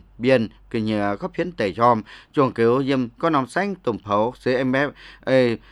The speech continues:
có năm tông dự búa, mắm cảnh, mà kiểu tiểu công bé dì, dì thả phạt diệm đồ xê, cũng bé như cái thủ đô Hà Nội, có phiến tề diêm nhón này bé trung tề, cha bé Hòa Bình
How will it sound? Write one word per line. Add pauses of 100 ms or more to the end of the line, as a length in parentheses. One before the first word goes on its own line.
(220)
có
năm
tông
dự (140)
búa,
mắm
cảnh, (280)
mà (360)
kiểu
tiểu
công
bé
dì, (240)
dì
thả
phạt
diệm
đồ
xê,
cũng
bé
như
cái
thủ
đô
Hà
Nội, (120)
có
phiến
tề
diêm
nhón
này
bé (100)
trung
tề, (300)
cha
bé (300)
Hòa
Bình